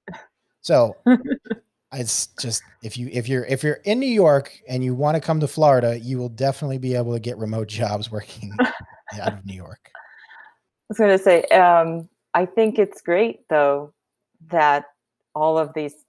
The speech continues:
Speaker 2: that there are companies that are in New York that are offering,
Speaker 1: Yeah.
Speaker 2: um, people to work re-, remotely for them, even though they're based in New York, because again, it,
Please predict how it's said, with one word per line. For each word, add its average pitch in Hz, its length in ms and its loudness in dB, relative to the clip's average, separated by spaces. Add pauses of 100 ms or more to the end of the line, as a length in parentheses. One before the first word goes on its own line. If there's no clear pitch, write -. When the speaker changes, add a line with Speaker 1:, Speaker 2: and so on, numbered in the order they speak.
(160)
Speaker 2:
that 147 140 -10
there 151 140 0
are 151 140 2
companies 160 640 -6
that 143 160 -4
are 135 120 -6
in 131 140 -8
New 143 100 -6
York 147 380 -2
that 139 160 -2
are 135 160 -2
offering, 139 640 -2
Speaker 1:
Yeah. 120 120 -10 (340)
Speaker 2:
um, 131 400 -4 (120)
people 165 280 0
to 160 160 -4
work 151 240 0
re-, 151 80 -2 (280)
remotely 160 520 2
for 170 260 2
them, 151 200 4
even 147 240 -2
though 139 120 0
they're 131 140 -2
based 135 340 -4
in 139 100 -10
New 135 120 -6
York, 131 260 -6 (100)
because 139 640 -4 (640)
again, 151 520 2 (760)
it, - 180 -4